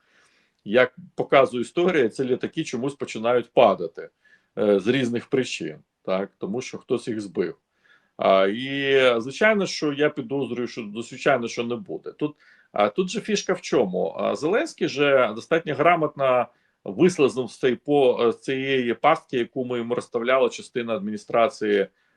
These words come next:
а, Трампа, яка заявляла: "Давайте, йдіть перемовлятися". А Зеленський, процитувавши на себе, але іншу людину, сказав: "Стадіон так стадіон, готовий бачити Путіна".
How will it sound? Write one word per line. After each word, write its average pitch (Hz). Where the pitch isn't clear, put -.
а, 101
Трампа, 95
яка 95
заявляла: 104
"Давайте, 123
йдіть 113
перемовлятися". 104
А 101
Зеленський, 120
процитувавши 127
на 101
себе, 95
але 101
іншу 117
людину, 117
сказав: 104
"Стадіон 117
так -
стадіон, 95
готовий 113
бачити 107
Путіна". 95